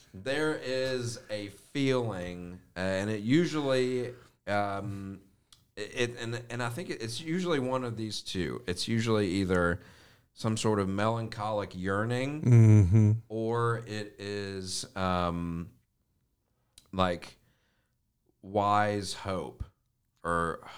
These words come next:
Speaker 1: does that make sense?
Speaker 2: Yeah.
Speaker 1: Like, wise hope.
Speaker 2: Wise hope.
Speaker 1: Um, one
Speaker 2: Love
Speaker 1: of
Speaker 2: it.
Speaker 1: those two. That's, those are the two most common ones. There are others, of course.
Speaker 2: Yeah.
Speaker 1: Fear, anxiety,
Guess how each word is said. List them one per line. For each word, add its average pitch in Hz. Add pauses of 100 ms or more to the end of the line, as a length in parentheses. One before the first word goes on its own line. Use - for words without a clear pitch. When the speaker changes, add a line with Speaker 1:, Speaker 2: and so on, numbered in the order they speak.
(400)
Speaker 1:
does 90
that 107
make 110
sense? 113
Speaker 2:
Yeah. 147
Speaker 1:
Like, 269
wise 92
hope. 82 (100)
Speaker 2:
Wise 113
hope. 127
Speaker 1:
Um, 90
one 101
Speaker 2:
Love 117
Speaker 1:
of 131
Speaker 2:
it. 123
Speaker 1:
those 120
two. 127
That's, 135
those 165
are 165
the 139
two 135
most 117
common 98
ones. 85
There 160
are 123
others, 92
of 85
course. 82 (100)
Speaker 2:
Yeah. 82 (140)
Speaker 1:
Fear, 87 (100)
anxiety, 85